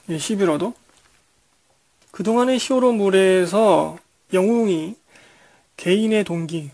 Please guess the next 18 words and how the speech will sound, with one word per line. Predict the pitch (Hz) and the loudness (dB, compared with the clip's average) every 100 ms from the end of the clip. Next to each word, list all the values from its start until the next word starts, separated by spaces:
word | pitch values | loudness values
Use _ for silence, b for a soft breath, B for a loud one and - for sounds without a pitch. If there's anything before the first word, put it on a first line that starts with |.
| _ | _
어떤 | - | -18
개인의 | 175 180 202 214 | -4 0 0 0
욕망으로 | 180 170 180 180 175 165 165 170 - - _ _ 185 190 | 0 -2 -2 0 2 2 0 -4 -10 -20 _ _ 0 2
인해서 | 175 165 160 165 | 0 -2 -2 -4
행동하는 | 233 233 226 220 | -4 0 2 2
모습보다는 | 156 160 208 175 156 160 175 143 b b b b _ | 0 -2 0 0 0 0 -4 -8 b b b b _
이런 | 196 | -8
당위적인 | 185 165 220 240 233 214 214 196 175 170 170 _ _ _ _ | -6 -2 0 2 2 2 -2 -2 -4 -6 -12 _ _ _ _
어떤 | - 160 | -12 -4
윤리적인 | 185 240 220 208 202 | -2 2 2 2 -2
동기를 | 180 165 160 160 165 170 - | -4 -4 -4 -2 -2 -4 -10
통해서 | - 240 208 165 | -10 -4 -2 -2
움직여 | 175 170 185 196 180 175 | -2 -2 -2 0 2 2
왔습니다. | 147 - 175 147 147 - b b b b b b b b b b - | 2 -2 -6 -8 -14 -18 b b b b b b b b b b -10
저는 | - 214 254 220 | -2 0 2 2
이러한 | 185 220 226 233 220 220 214 208 190 185 180 | 2 4 6 4 0 -4 -6 -6 -6 -8 -8
설정을 | - 220 - 208 214 214 | -8 -6 -2 -2 0 -2
좀 | 202 185 170 156 | -4 -6 -6 -10